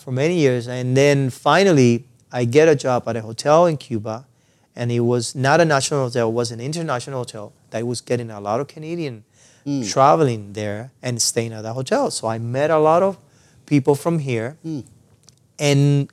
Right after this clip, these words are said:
Speaker 1: carefully I talked to many of them because also that was, you were prohibited to talk to people, but because we were part of the entertaining and training and staff,
Speaker 2: Hmm.
Speaker 1: the members, so we would play music and also entertain people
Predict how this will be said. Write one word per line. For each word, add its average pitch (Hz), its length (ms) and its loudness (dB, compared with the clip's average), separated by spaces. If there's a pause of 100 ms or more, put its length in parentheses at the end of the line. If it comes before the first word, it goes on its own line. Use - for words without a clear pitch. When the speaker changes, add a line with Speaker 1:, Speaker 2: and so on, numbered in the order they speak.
Speaker 1:
carefully 151 760 2 (540)
I 123 140 2
talked 135 320 0
to 160 80 -2
many 151 260 0
of 143 120 2
them 123 400 -6
because 120 460 -2 (120)
also 135 280 2
that 127 140 2
was, 120 340 -6
you 135 140 0
were 151 180 8
prohibited 123 600 -2
to 127 120 -4
talk 127 320 -4
to 110 280 -12 (500)
people, 127 280 2
but 127 280 2
because 135 280 2
we 135 180 4
were 139 260 6
part 156 360 2
of 135 60 4
the 131 140 0
entertaining 131 760 -2 (140)
and 123 120 -10
training 170 360 0
and 120 120 -6
staff, 131 640 2 (160)
Speaker 2:
Hmm. 165 220 -2 (160)
Speaker 1:
the - 60 -16
members, 135 540 2 (440)
so 135 240 6
we 147 220 6
would 185 180 6
play 165 200 6
music 143 500 4
and 143 160 2
also 170 260 4
entertain 165 520 -2
people 147 420 -2